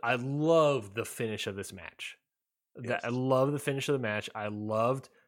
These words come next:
Speaker 1: uh, Adam Page going for Kenny Omega with John Silver holding him, Kenny Omega ducking him, knocking John <laughs> Silver's jaw off of his head.
Speaker 2: It was perfect.
Speaker 1: And then, and then the Young Bucks coming in immediately, shoving Adam Page out of the way, and Kenny Omega pinning Silver.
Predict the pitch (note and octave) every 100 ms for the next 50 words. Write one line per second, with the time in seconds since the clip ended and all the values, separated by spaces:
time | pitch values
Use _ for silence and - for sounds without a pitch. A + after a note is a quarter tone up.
0 | _ - G#2+ - A#2 C3 - B2+ B2+ A2+
1 | A2+ A#2+ C3 C#3 - C#3 C3+ A#2+ A2+ A2
2 | A2+ G#2 F#2+ A2+ A2 A#2+ - A#2+ A#2+ A#2
3 | A2 A2 A2 - A#2 A#2+ A#2 G#2+ G2 A#2+
4 | A#2+ B2+ B2+ _ - A#2+ A#2+ A#2+ A#2 A2
5 | A#2+ B2 C3+ - C#3+ C3 B2+ A#2 - -
6 | D#3+ C3+ B2+ G#2+ B2 A#2 C3+ B2 B2 B2
7 | B2+ B2+ B2 - A2 G2 A2 - F#2+ -
8 | - F#2 - F2 - B2 B2 B2 B2 -
9 | C3 B2+ B2 B2+ B2 B2 B2 - - B2+
10 | A#2+ A#2 A2+ A#2 A#2 A#2 A2+ - A2+ A2+
11 | A2+ A2+ A2 A2 G#2+ A2 G#2 G2+ G#2 G#2
12 | G2 G2 - G#2 G2 - G2+ G2+ G2 F#2+
13 | - F#2+ F#2 - F2+ E2+ E2